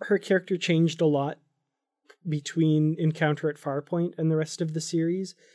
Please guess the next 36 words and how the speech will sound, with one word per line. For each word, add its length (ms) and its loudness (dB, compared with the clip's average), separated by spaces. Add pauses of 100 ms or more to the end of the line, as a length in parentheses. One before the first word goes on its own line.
(200)
because 300 0
if 140 -6
you 60 2
watch 220 4
Encounter 360 2
at 140 0
Farpoint, 520 0 (400)
whenever 340 4
she's 640 0 (460)
reading 380 4
someone 320 2
else's 320 -2
emotions, 600 -2
it's 200 -8
like 140 0
she's 280 -4
feeling 520 0
them 260 -2 (140)
at 140 -4
the 80 -4
same 380 -2
time 360 -4
too. 220 -4 (420)
"I 100 0
feel 380 2
great 360 4 (420)
pain," 720 6
and, 460 0
you 100 0
know, 160 0 (440)
"great 420 4
joy 680 8 (240)
and 220 6
happiness." 560 4 (240)
And 160 8
then, 260 4